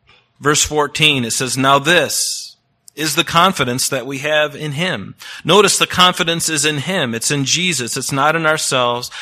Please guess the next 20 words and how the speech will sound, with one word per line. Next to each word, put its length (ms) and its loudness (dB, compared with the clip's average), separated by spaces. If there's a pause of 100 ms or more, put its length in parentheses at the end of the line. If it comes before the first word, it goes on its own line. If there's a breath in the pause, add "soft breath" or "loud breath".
(160 loud breath)
"That 280 0
if 220 0
we 200 -4
ask 540 2
anything," 600 -2
notice, 480 0
underline 480 0
this, 240 -4
"according 540 -4
to 160 -6
his 260 -6
will." 380 -4
There 260 0
is 160 -4
the 80 -6
key 520 -4 (280 loud breath)
to 140 -2
this 340 0
whole 240 -4
thing. 440 -4